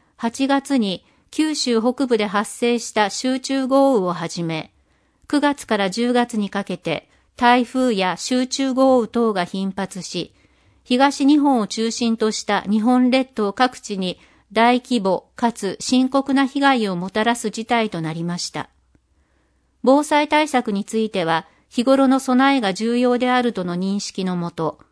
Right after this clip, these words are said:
昨年十月六日に震度六強の地震が発生して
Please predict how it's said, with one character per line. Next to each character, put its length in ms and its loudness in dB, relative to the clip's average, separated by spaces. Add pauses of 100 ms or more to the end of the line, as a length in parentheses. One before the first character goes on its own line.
(400)
昨 360 0
年 300 0
十 280 -2
月 280 -2
六 100 -2 (100)
日 180 -4
に 280 -6 (260)
震 360 2
度 120 0
六 320 -4
強 240 2
の 140 0
地 120 -6
震 260 -2
が 140 0
発 240 -4
生 260 -2
し 120 -12
て 240 -4